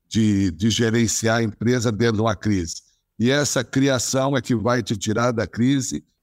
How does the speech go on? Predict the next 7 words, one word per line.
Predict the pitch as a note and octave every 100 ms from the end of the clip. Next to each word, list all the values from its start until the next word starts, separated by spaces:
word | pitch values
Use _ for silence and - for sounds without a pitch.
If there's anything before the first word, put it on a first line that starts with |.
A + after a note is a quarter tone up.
| -
e | A2
que | B2+
vai | G#2 A#2 A#2
te | G2+ G#2
diferenciar | C3+ D#3 D#3+ C#3+ C#3+ - B2 A#2 B2 - _ _
dos | G2+ A2+
concorrentes | - A2+ A2 G#2 F2 A2 A#2+ A#2+ -